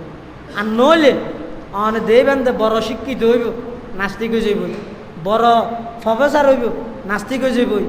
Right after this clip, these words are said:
ডক্টর হইব, নাস্তিক হয়ে যাইব। এলে আর দেশের মধ্যে হাজার হাজার পাইবেন, অনে তো হইলে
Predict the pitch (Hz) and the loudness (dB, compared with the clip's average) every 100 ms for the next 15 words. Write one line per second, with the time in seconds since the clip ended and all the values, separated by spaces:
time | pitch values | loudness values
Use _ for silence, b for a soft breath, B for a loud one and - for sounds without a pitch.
0 | - B B B 220 - 294 302 285 254 | -6 B B B -2 2 4 6 6 4
1 | - - - 196 202 - 240 240 220 202 | 0 -6 -8 -6 -6 -4 -2 0 0 0
2 | 190 233 - - 233 233 214 240 233 202 | -2 -6 -8 -6 -2 2 2 2 2 0
3 | 220 226 214 233 233 254 277 294 269 233 | 0 -2 0 -2 0 0 4 6 6 2
4 | 190 214 214 196 180 165 170 170 175 | 0 -2 -2 -4 -6 -6 -6 -4 -6